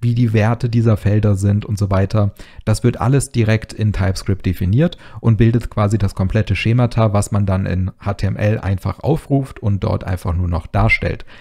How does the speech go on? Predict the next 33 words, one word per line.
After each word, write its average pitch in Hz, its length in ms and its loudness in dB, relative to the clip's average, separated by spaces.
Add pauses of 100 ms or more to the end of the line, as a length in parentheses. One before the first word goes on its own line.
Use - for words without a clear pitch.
(160)
Aber 120 180 2
die 117 120 2
gesamte 127 420 2
Logik 135 340 0
findet 104 240 0
eigentlich 95 380 -2
nur 101 180 2
in 92 60 0
TypeScript - 500 -2
statt. - 300 -8 (420)
Hierfür 180 280 2
brauchen 143 340 0
wir 104 80 4
gar 90 160 2
nicht 85 160 0
viel, 120 220 2
sondern 101 240 4
wir 95 80 2
brauchen 95 360 0
nur 104 120 2
eine 92 180 0
Public-Variable, 90 1040 -2
weil 101 120 2
diese 92 240 0
ja 87 100 2
später 92 500 -4
in 90 220 -2
H 85 100 -2
T 90 120 -6
M 87 80 -2
L 85 120 -2
aufgerufen 117 540 -2
wird, 165 220 -2